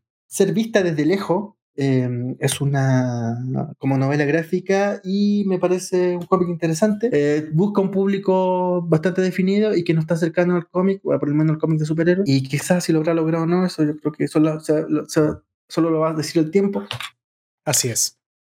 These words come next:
Speaker 1: No es tan antiguo, es del dos mil dieciocho, la película de la Capitana Marvel del dos mil diecinueve. Parece que hubiera pasado quince años desde que la estrenaron. Pero hay que ver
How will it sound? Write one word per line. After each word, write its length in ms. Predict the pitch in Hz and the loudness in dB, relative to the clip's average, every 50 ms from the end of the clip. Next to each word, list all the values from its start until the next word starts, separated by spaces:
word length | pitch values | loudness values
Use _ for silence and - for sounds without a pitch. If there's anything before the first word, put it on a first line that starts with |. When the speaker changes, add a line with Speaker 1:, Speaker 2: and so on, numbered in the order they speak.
| _ _ - | _ _ -2
Speaker 1:
No 100 | 160 175 | 0 0
es 80 | 190 190 | 2 2
tan 160 | 214 202 202 | 0 0 0
antiguo, 340 | 196 190 196 214 214 208 196 | 0 -2 0 0 0 2 2
es 40 | 190 | 0
del 100 | 185 170 | 2 0
dos 80 | 165 170 | 2 0
mil 120 | 185 180 | 0 0
dieciocho, 420 | 180 160 - - 208 208 202 226 | -2 -4 -2 -2 -2 -2 0 0
la 100 | 214 175 | 0 0
película 380 | 156 143 151 156 160 170 170 165 | 2 2 0 0 0 0 0 2
de 80 | 156 147 | 2 0
la 80 | 139 | 0
Capitana 360 | - 135 127 131 151 147 147 | 0 -2 -2 0 -2 -2 -2
Marvel 220 | 143 147 156 160 160 | 0 0 0 2 2
del 80 | 151 | 2
dos 100 | 135 123 | 2 2
mil 100 | 131 143 147 | 0 0 -2
diecinueve. 640 | 139 - 135 123 131 160 170 - - - - 139 139 | -4 -4 -2 0 0 0 0 0 0 -2 -2 -6 -4
Parece 240 | 151 139 143 139 - | -2 -2 -2 0 2
que 60 | 143 | 4
hubiera 160 | 147 143 135 139 | 4 4 4 0
pasado 240 | 135 - - 135 | -4 -2 -2 -2
quince 300 | 131 139 147 147 - - | 0 0 -4 -2 -2 -2
años 200 | - 165 156 151 | 0 2 2 2
desde 140 | 151 151 151 | 2 0 0
que 80 | - 147 | -2 -2
la 40 | 151 | -4
estrenaron. 360 | - - 156 160 160 151 135 | -4 -2 -2 0 2 2 2
Pero 460 | 135 131 131 131 127 127 127 123 131 | 2 2 2 2 0 0 0 0 0
hay 140 | 160 160 - | -2 -2 0
que 120 | - 208 | 0 0
ver 280 | 247 294 277 - _ | 0 0 -4 -8 _